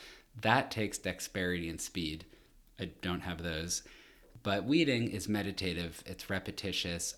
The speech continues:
I learn to enjoy it because it's a task I can understand and I can finish it. Dredging unwanted plants scratches that O C D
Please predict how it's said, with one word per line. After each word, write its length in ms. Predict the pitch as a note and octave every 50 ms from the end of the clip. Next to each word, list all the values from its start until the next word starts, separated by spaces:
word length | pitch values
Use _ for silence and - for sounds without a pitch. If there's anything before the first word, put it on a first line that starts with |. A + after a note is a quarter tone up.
| -
I 140 | - F#2+ F#2+
learn 220 | F#2+ G#2+ G#2+ G#2+
to 120 | G2 - G#2+
enjoy 320 | G2 F2+ E2+ F#2 F2+ F2+
it 220 | F2 F2 F2+ - -
because 240 | - - - F#2
it's 200 | - - - -
a 40 | -
task 400 | - - G2+ G2 F#2+ F#2+ - -
I 60 | F#2
can 180 | F2+ - F2 E2+
understand 640 | E2+ E2 E2 - - - A2+ A2 A2 A2 A2 A2+ -
and 80 | F2+
I 80 | E2+ E2+
can 160 | - - -
finish 420 | - - - - F2 D#2+ - - -
it. 160 | - - - - - - - - - - - - - - _ -
Dredging 520 | - - G2 A2 A2+ A2 A#2 A2 G#2 G2 E2+
unwanted 520 | G2+ G#2 G#2 G2 F#2+ F#2 F#2 - E2+ -
plants 360 | - - F#2 F2 F2 E2+ -
scratches 460 | - - - F2 F2 E2+ - - F2 -
that 160 | E2+ E2+ - -
O 120 | G#2 G2+
C 240 | F#2+ - - G2 F#2
D 180 | F#2 F2+ E2+